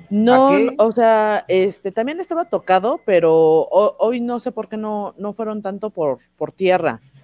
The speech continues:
Speaker 2: Seis
Speaker 1: Y, y,
Speaker 2: acarreos
Speaker 1: y, y,
Speaker 2: nada
Speaker 1: y no,
Speaker 2: más.
Speaker 1: y no sé, y no sé si también habrá sido por la cuestión de que también ha perdido balones.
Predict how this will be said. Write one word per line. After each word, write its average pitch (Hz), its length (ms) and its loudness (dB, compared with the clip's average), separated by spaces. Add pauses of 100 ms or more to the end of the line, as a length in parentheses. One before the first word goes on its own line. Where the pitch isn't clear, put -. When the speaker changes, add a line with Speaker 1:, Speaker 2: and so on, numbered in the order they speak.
(140)
Speaker 2:
Seis 214 340 2
Speaker 1:
Y, - 20 2
y, 269 40 4
Speaker 2:
acarreos 170 560 4
Speaker 1:
y, - 40 -4
y, - 40 2
Speaker 2:
nada 160 180 0
Speaker 1:
y 143 60 2
no, 139 80 2
Speaker 2:
más. 349 340 0
Speaker 1:
y 269 100 -2
no 320 140 -2
sé, 381 360 0
y 269 120 -2
no 311 160 -2
sé 392 160 -2
si 359 100 -2
también 233 340 0
habrá 240 240 4
sido 240 320 -2
por 214 140 -2
la 160 160 2
cuestión 196 460 -2
de 220 100 -2
que 185 140 -6
también 180 280 -2
ha 196 140 0
perdido 190 400 0
balones. 147 680 -2